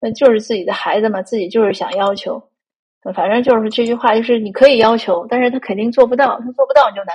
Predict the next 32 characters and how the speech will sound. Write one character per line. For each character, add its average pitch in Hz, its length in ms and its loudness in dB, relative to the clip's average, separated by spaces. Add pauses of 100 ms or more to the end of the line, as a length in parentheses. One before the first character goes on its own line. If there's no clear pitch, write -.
受， 240 240 2
对 185 100 -14
不 - 60 -20
对？ - 180 -18
所 - 160 -4
以 214 80 0
还 202 180 -2
不 247 120 -8
如 190 140 -8
就 196 160 -12
是 190 180 -16 (720)
放 233 200 4
松 220 380 -2 (140)
要 220 220 2
求。 202 180 -2
今 269 160 2
天 302 160 4
我 208 80 2
下 254 220 0
午 190 60 -2
见 233 180 0
到 214 140 0
一 196 100 -2
个 220 120 0
学 220 220 0
佛 175 260 2
的 247 120 2
朋 - 240 -10
友， 190 140 -6
他 247 160 -2
还 214 160 -2
讲 190 220 -6